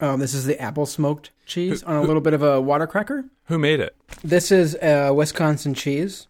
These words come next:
Speaker 1: It's this Carr Valley cheese. It's also an award winner. So I've got two award winners here.
Speaker 2: You know, I'd like,
Speaker 1: <laughs>
Speaker 2: I'd like to think Snackdown is an award winner too.
Speaker 1: Yeah. <laughs> Uh, Carr Valley Original, this white cheddar is lightly smoked with applewood, then hand rubbed with paprika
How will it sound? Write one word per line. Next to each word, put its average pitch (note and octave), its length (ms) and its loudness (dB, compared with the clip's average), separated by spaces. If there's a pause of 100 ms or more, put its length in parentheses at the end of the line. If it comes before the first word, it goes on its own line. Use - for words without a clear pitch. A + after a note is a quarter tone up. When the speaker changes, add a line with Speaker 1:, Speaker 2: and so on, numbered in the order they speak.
Speaker 1:
It's - 160 -10
this C3 200 -10
Carr D#3 360 0
Valley D#3 380 2
cheese. F#3 420 -4
It's C#3+ 140 -8
also F#3 260 2
an D3 80 2
award A#2 300 -4
winner. G2+ 320 -12 (180)
So - 180 -4
I've C#3 100 -4
got E3 180 2
two E3+ 100 2
award D3 300 2
winners A2 300 -6
here. - 280 -14 (720)
Speaker 2:
You F3+ 140 0
know, D4 300 0 (200)
I'd G3+ 200 0
like, - 540 0
Speaker 1:
<laughs> - 160 -20
Speaker 2:
I'd A3+ 120 2
like D#4+ 140 0
to C#4+ 80 0
think G3 180 2
Snackdown D#3+ 500 2
is F#2 80 0
an F#2+ 100 -2
award F2+ 320 0
winner D#2+ 240 -4
too. D#2+ 380 -2
Speaker 1:
Yeah. B2 300 0 (260)
<laughs> - 280 0 (760)
Uh, D3 540 4 (240)
Carr F3+ 300 6
Valley F3 300 6
Original, F#3 360 2
this D3+ 200 -2
white D3 220 2
cheddar E3 400 2
is B2+ 180 -4
lightly D#3+ 260 0
smoked F3 360 0
with C#3 100 -8
applewood, E3 600 -2
then C#3+ 140 -4
hand D#3+ 440 0
rubbed D3+ 240 2
with C#3 140 -2
paprika - 680 -2